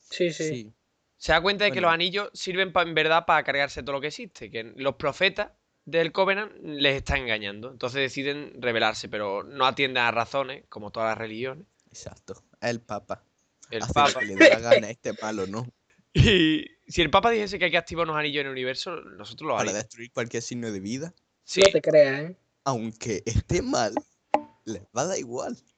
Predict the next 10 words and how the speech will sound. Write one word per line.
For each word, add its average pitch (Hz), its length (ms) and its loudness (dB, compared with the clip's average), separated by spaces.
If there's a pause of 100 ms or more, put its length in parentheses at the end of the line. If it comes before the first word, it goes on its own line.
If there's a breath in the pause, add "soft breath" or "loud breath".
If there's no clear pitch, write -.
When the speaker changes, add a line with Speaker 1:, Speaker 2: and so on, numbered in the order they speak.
(140)
Speaker 1:
No 202 200 8
te 185 140 6
creas, 160 440 6
¿eh? 196 100 -6 (120)
Que 139 840 -2 (100)
mucho, 196 1200 10
no 185 160 4
uséis 196 260 4
condones, 165 480 0
pero 127 680 -6